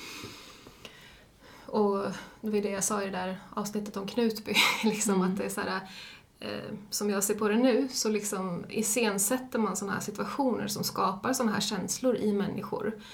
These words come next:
Speaker 1: Och sen så tolkar man ut den här känslan åt dem.
Speaker 2: Mm.
Speaker 1: Så som jag ser på det nu, så ja, jag kanske har haft såna upplevelser där jag har upplevt, liksom, ett brinnande hjärta, alltså en varm känsla inombords över mormonsaker, så att säga.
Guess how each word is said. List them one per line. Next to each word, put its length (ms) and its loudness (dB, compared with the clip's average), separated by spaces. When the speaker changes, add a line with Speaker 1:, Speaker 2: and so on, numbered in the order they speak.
Speaker 1:
Och 220 -4
sen 120 0
så 80 0
tolkar 400 0
man 160 6
ut 180 4
den 100 -4
här 80 0
känslan 400 -2
åt 260 -2
dem. 260 -8
Speaker 2:
Mm. 240 0
Speaker 1:
Så 160 0
som 180 4
jag 220 4
ser 100 0
på 180 -2
det 60 0
nu, 180 4
så 120 0
ja, 280 2
jag 100 0
kanske 240 0
har 160 0
haft 340 4
såna 280 0
upplevelser 640 2
där 60 -2
jag 100 -2
har 100 -2
upplevt, 500 4
liksom, 260 0
ett 180 -10
brinnande 460 0
hjärta, 200 0
alltså 140 2
en 120 6
varm 300 4
känsla 380 0
inombords 760 4
över 360 4
mormonsaker, 880 0
så 120 -4
att 120 -6
säga. 200 -4